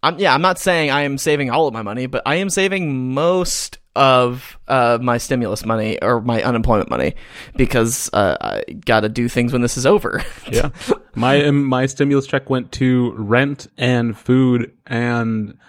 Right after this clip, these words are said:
Speaker 2: a few other things that normal people have to pay for, and then it was gone. <laughs>
Speaker 1: Yeah, and you have a f-, and you're getting your full salary
Speaker 2: Yeah.
Speaker 1: mostly, right?
Speaker 2: <laughs> Yeah, I'm still,
Speaker 1: Yeah.
Speaker 2: I'm still getting a full salary, but I have noticed things. I, I think I'm somehow spending more money.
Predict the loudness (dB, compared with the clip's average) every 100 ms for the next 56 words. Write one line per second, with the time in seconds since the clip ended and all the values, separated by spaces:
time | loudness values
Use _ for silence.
0 | _ -12 0 4 6 6 6 2 -4 -4
1 | 0 2 2 0 0 -2 -2 -4 -4 -2
2 | -2 -2 -4 -4 -2 -2 0 -2 0 2
3 | 2 2 2 0 2 2 0 -4 -10 _
4 | _ -2 0 2 -2 -6 -8 -2 2 2
5 | 0 -4 -4 -4 0 0 0 -6 -4 -2
6 | -4 -2 -2 -2 -4 -6 -6 -6 -6 -4
7 | -4 -4 0 4 4 4 -2 -2 -4 -2
8 | -4 -6 -6 -2 2 2 2 -2 0 0
9 | 0 -2 -2 0 2 2 2 0 -2 0
10 | -2 0 -4 -6 -8 0 0 2 2 0
11 | 0 0 2 0 -2 -10 0 2 2 -2
12 | -12 -20 -20 -20 -6 2 2 2 -6 -12
13 | -4 -2 0 2 2 2 2 4 2 2
14 | 0 2 0 -2 -2 -4 -6 -10